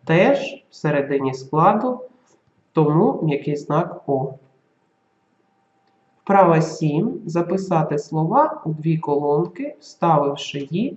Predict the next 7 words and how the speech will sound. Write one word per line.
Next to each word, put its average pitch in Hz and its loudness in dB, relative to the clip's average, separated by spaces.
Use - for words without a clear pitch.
о 269 2
або 151 -2
м'який 170 -4
знак 156 -6
О. 143 -8
Отже, 151 0
дзьоб, 180 2